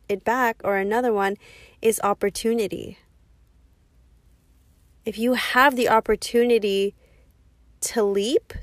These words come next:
to grow, dude, take it. Take it. Get excited about it. Like, these si-, these things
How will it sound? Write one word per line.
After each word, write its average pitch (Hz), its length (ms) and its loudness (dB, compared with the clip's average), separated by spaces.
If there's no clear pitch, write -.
to - 140 -2
grow, 214 520 4
dude, 233 480 0
take 285 720 -6
it. 202 440 2
Take 381 440 -2
it. 440 300 6
Get 277 160 6
excited 330 560 2
about 294 360 6
it. 226 180 4
Like, 240 120 2
these 269 280 0
si-, - 600 4
these 254 280 2
things 294 400 4